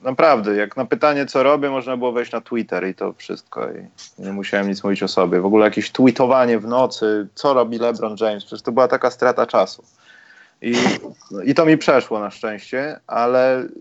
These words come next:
przez to może też czym się zajmowałem kupę czasu i zajmuję, to zawsze Bulls, ale to tylko dlatego, że jak szczepionka. Bo ktoś na siłę ci, jak miałeś osiem lat, zrobił szczepionkę, masz ślad do dzisiaj.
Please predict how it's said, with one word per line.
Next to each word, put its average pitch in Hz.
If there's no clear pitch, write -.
przez 165
to 127
może 113
też 113
czym 117
się 113
zajmowałem 110
kupę 107
czasu 104
i 113
zajmuję, 101
to 113
zawsze 156
Bulls, 117
ale 120
to 147
tylko 160
dlatego, 151
że 147
jak 151
szczepionka. 139
Bo 117
ktoś 151
na 139
siłę 147
ci, 135
jak 123
miałeś 135
osiem 127
lat, 127
zrobił 123
szczepionkę, 123
masz 120
ślad 123
do 101
dzisiaj. 131